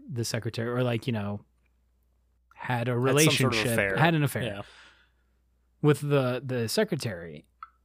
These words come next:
Speaker 1: So then in the, when it's revealed, when the dude marches up to Newland's face and is like, "That's me."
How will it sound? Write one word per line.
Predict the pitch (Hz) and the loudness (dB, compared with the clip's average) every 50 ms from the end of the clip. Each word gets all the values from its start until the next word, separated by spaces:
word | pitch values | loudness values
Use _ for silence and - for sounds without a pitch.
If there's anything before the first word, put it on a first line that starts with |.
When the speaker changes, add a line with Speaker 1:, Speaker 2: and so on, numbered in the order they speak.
| _ _ _ _ _ _ _ _ _ | _ _ _ _ _ _ _ _ _
Speaker 1:
So | - - - 226 | -2 2 4 4
then | 220 269 262 254 | 4 4 4 4
in | 247 220 | 4 4
the, | 202 196 175 156 135 127 - _ _ _ _ | 4 4 4 2 0 -2 -8 _ _ _ _
when | - 156 156 151 143 139 135 139 147 | 0 0 2 2 2 2 0 0 0
it's | 143 127 - - - | -2 -2 -4 -4 -2
revealed, | 143 139 131 120 147 160 156 147 143 139 123 | 0 0 2 2 2 2 4 4 2 0 0
when | - - 147 170 170 | -2 2 2 4 4
the | 165 | 4
dude | 156 139 208 233 208 | 6 6 6 6 6
marches | 151 143 147 147 151 151 160 - - 165 135 147 | 6 4 4 6 6 6 6 6 4 4 4 4
up | 151 139 - | 4 2 2
to | - 143 | 2 2
Newland's | 143 143 143 147 147 139 123 117 - | 4 4 4 4 4 2 2 0 -4
face | - - - - - 160 139 139 131 123 - - - - | -6 -8 -6 -2 2 2 4 4 2 2 0 -2 -4 -2
and | - 170 156 | 2 2 4
is | 156 131 139 | 4 4 4
like, | 147 135 113 - - | 2 2 2 -2 0
"That's | 120 160 196 202 185 - - | 2 4 6 6 4 4 2
me." | 165 165 196 240 240 240 208 160 139 123 117 113 | 4 6 6 6 6 6 6 6 6 4 2 0